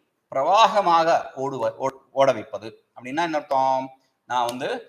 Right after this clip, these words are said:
ஓம் நம சிவாயன் மந்திரம் எடுத்துட்டு இருக்கேன் அப்படின்னு வச்சுக்கோங்க. அப்போ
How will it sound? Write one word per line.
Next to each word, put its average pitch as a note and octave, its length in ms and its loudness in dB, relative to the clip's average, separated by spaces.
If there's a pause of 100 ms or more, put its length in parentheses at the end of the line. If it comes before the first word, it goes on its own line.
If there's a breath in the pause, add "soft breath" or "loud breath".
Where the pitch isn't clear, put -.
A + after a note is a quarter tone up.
(160)
ஓம் D#3 220 2
நம B2 200 -2
சிவாயன் A2 480 -2
மந்திரம் C#3 340 -2
எடுத்துட்டு C3+ 360 -4
இருக்கேன் D3+ 220 -4
அப்படின்னு C#3+ 240 -6
வச்சுக்கோங்க. A2 460 -2 (260 loud breath)
அப்போ D#3+ 240 6